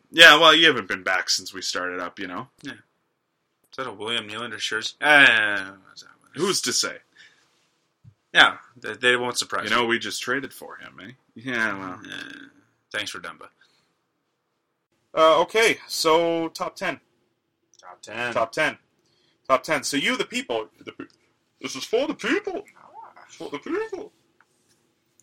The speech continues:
Speaker 1: I was born with Queen music. Uh, we're doing top ten Queen songs.
Speaker 2: You wanted it, you're
Speaker 1: Sorta.
Speaker 2: getting it. So if you don't agree with this top ten list, you
Speaker 1: <laughs> So,
Speaker 2: can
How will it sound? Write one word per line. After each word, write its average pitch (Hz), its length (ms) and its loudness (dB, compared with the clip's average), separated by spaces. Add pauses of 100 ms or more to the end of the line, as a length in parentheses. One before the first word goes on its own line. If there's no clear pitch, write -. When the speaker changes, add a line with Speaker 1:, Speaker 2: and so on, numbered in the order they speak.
(280)
Speaker 1:
I - 40 -16
was 285 140 -14
born 370 540 -10
with - 180 -10
Queen 165 320 -14
music. 147 380 -10 (300)
Uh, 117 380 2
we're 131 120 -4
doing 127 440 -2
top 123 260 0
ten 113 200 -10
Queen 117 240 -16
songs. - 340 -14 (760)
Speaker 2:
You 113 320 -12
wanted 127 300 -6
it, 127 160 -4
you're 120 320 -12
Speaker 1:
Sorta. 120 440 2
Speaker 2:
getting 135 260 -2
it. 113 100 -4 (180)
So 123 180 -4
if 113 120 -8
you 117 60 -8
don't 123 160 -8
agree 120 220 -2
with 131 140 -2
this 127 120 -8
top 131 300 -2
ten 143 260 -6
list, 123 340 -4
you 120 60 -8
Speaker 1:
<laughs> - 20 -6
So, 113 40 -6
Speaker 2:
can 107 220 -12